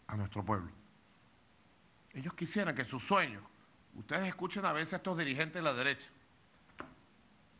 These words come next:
no deberíamos nombrarlos porque empava. Tú ves cómo están empavados ellos.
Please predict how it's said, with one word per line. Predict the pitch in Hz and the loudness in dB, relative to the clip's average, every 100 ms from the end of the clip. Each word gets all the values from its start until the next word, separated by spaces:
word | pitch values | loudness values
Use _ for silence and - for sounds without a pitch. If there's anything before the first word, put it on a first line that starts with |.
| - - - - - - - - | -20 -20 -20 -20 -20 -20 -16 -6
no | 120 | 0
deberíamos | 139 139 147 | 2 2 0
nombrarlos | 127 120 127 143 | -2 2 4 4
porque | 135 113 | 2 -2
empava. | 113 101 156 131 82 82 - - - - - - - - - - - - - - - - - - - - - - - - - - - - | -4 6 6 6 0 -10 -18 -20 -20 -20 -20 -20 -20 -20 -20 -20 -20 -20 -20 -20 -20 -20 -20 -20 -20 -20 -20 -20 -20 -20 -20 -20 -20 -10
Tú | 117 | -2
ves | 113 127 | 0 2
cómo | 151 151 | 2 2
están | 160 160 | 4 4
empavados | 175 170 151 160 160 | 6 8 10 8 8
ellos. | 160 131 | 4 2